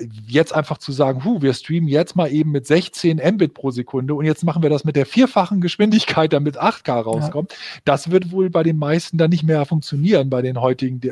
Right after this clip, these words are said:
Speaker 1: bei den Anschlüssen, die die meisten Leute haben, weil wir reden hier über konstante Datenraten, ne? Wir reden nicht darüber, dass das irgendwelche Spitzenwerte sind, die jetzt irgendwie der Provider einem irgendwie mal erzählt hat, als man den Vertrag abgeschlossen hat. So, das sollte dann schon ein bisschen konstanter sein.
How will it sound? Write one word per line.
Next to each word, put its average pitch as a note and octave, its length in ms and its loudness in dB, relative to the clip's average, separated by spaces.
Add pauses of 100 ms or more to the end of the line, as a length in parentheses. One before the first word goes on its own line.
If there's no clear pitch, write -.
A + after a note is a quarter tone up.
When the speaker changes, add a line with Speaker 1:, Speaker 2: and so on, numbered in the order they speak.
Speaker 1:
bei A#2+ 80 2
den A#2+ 160 -2
Anschlüssen, C3 520 -6
die C3 80 -4
die A#2+ 100 -8
meisten C#3+ 320 2
Leute A#2+ 240 2
haben, A2+ 180 -2 (240)
weil B2 80 2
wir C#3 100 4
reden D3 140 4
hier D3+ 80 4
über B2+ 140 2
konstante C3 600 -2
Datenraten, F2+ 640 -10
ne? B2+ 160 -8
Wir A#2+ 100 -4
reden A#2 180 -2
nicht B2 180 -6
darüber, A#2+ 260 0
dass A#2 160 0
das - 140 -12
irgendwelche A#2+ 360 -4
Spitzenwerte B2+ 640 0
sind, B2 240 -6
die B2 60 0
jetzt B2 260 4
irgendwie B2 400 -2 (260)
der A#2 80 4
Provider A#2 540 2
einem B2 200 0
irgendwie A#2+ 240 -4
mal A#2+ 120 -2
erzählt C3 440 0
hat, A2+ 120 -2
als G#2+ 160 -8
man A2+ 80 -8
den G#2+ 100 -8
Vertrag C#3+ 320 -6
abgeschlossen G2 540 -14
hat. F#2+ 80 -12
So, G#2+ 80 -12
das G#2 120 -10
sollte B2+ 360 -2
dann C#3+ 160 4
schon C3+ 140 -2
ein - 20 -6
bisschen C3 220 -8
konstanter B2 480 -6
sein. B2 220 -12